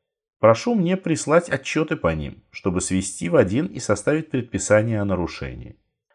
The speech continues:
Соответственно, сотрудники Citigroup банка, оценивающие этих клиентов,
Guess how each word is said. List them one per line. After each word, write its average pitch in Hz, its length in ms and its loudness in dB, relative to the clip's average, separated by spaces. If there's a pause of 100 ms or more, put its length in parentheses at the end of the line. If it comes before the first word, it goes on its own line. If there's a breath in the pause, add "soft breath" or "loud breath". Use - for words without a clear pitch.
Соответственно, 185 680 2
сотрудники 175 600 0
Citigroup 127 520 -2
банка, 87 520 2
оценивающие 113 920 0
этих 95 220 -8
клиентов, 180 480 -2